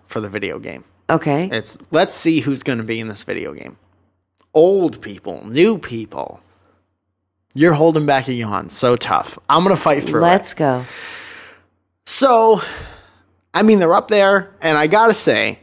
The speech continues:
Speaker 1: first in foreskin, before anything
Speaker 2: <laughs>
Speaker 1: else,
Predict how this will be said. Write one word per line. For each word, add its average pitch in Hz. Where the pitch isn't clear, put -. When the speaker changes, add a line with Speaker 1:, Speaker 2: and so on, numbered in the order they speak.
Speaker 1:
first 226
in 180
foreskin, 117
before 127
anything 175
Speaker 2:
<laughs> 123
Speaker 1:
else, -